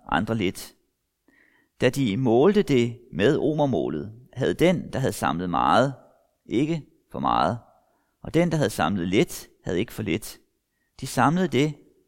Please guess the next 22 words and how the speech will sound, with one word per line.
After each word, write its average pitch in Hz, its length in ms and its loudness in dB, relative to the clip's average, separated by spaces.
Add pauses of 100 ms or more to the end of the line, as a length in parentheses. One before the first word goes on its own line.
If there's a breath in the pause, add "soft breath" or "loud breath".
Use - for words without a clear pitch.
(320)
hver 104 160 0
især 78 340 -4 (680)
kunne - 120 -16
spise. 98 500 -12 (760)
Amen. 92 460 -2 (600)
Lad 98 180 4
os 98 400 -2 (200)
bekende 101 480 -2 (360)
vor - 80 -8
kristne - 360 -8
tro. - 340 -16 (1200)
Vi 135 320 0 (120)
forsager 101 460 0
djævlen 95 560 -6 (380)
og 104 160 0
alle 131 160 4
hans 120 220 -2
gerninger 110 560 -2 (400)
og 90 140 -2
alt - 160 -2
hans 95 260 -10
væsen. - 420 -12